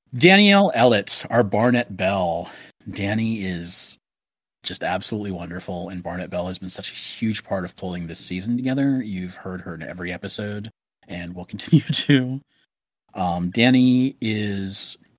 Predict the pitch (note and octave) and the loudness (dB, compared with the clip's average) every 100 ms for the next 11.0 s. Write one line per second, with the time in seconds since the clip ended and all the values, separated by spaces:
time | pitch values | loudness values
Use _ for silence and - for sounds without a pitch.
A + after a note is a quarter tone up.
0 | _ _ _ C3+ C3 - - A#2 A2 G2 | _ _ _ 4 4 4 -2 -2 -2 -2
1 | - - F2+ E2+ E2+ F2+ G#2 C3 B2+ C3 | -8 -6 -2 -2 -4 -8 -2 -2 0 0
2 | B2+ B2 - G#2+ G2 G2 - - B2 A#2 | 0 -2 -4 -4 -4 -6 -10 -2 -2 0
3 | A#2+ A#2+ A2+ G2 G2 G2 G#2 G2+ F#2+ - | 0 0 -2 -6 -6 -6 -6 -4 -6 -6
4 | - G2+ F#2 F#2 F#2+ - A2 G2+ G2 F#2+ | -8 -6 -4 -6 -6 -8 -6 -6 -6 -6
5 | F#2 F2+ - C#3 - C#3+ C3+ - C3 C3 | -6 -4 2 2 2 0 0 0 0 0
6 | C3 - F#2+ F2+ G2+ A#2+ C#3+ - C#3 C#3 | -2 -2 -4 -4 -4 -2 0 0 2 4
7 | C3+ C3 _ _ _ - A2 G2 G2 F#2 | 2 0 _ _ _ -8 -6 -4 -4 -4
8 | F#2 - - - C#3+ C#3 C3+ - - F#2 | -6 -8 -6 2 4 4 0 -8 -10 -6
9 | F2 F2 F#2 F2+ G2+ G2+ A2+ A2 - G#2+ | -6 -4 -6 -6 -4 -2 -2 -2 -2 -6
10 | - F#2+ F2 A2+ A2+ - A#2 A2 G2+ - | -6 -8 -8 -6 -6 -4 -4 -4 -6 -8